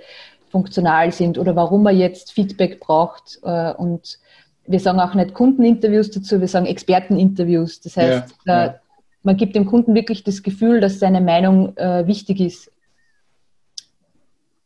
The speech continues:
Speaker 1: Was man halt nicht machen darf, ist, dass man ihn befragt, äh, und dann, äh,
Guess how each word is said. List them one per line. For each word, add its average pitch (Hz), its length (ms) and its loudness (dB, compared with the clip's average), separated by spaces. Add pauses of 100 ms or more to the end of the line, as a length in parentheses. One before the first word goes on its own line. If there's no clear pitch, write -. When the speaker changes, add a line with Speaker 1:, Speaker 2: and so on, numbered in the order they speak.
(340)
Speaker 1:
Was 202 240 -2
man 233 100 4
halt 220 80 -2
nicht 233 160 0
machen 208 280 0
darf, 214 220 2
ist, 220 220 -4
dass 196 360 -4
man 196 220 2
ihn 208 160 4
befragt, 196 720 -2
äh, 196 380 4
und 196 400 -4
dann, 190 260 4
äh, - 260 -2